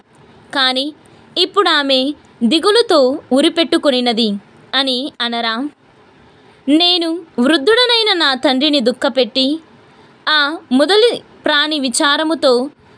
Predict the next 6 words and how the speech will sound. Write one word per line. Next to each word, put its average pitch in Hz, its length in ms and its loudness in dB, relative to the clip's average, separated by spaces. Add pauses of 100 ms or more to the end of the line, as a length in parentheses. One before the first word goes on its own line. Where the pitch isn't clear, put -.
(120)
మృత్యులోకము 339 840 2
చేరుకొనున్నట్లు 269 840 0
చేయుట 254 420 -2
ఏమి 254 540 -2 (180)
న్యాయము? 240 640 0 (500)
కనుక 269 440 -4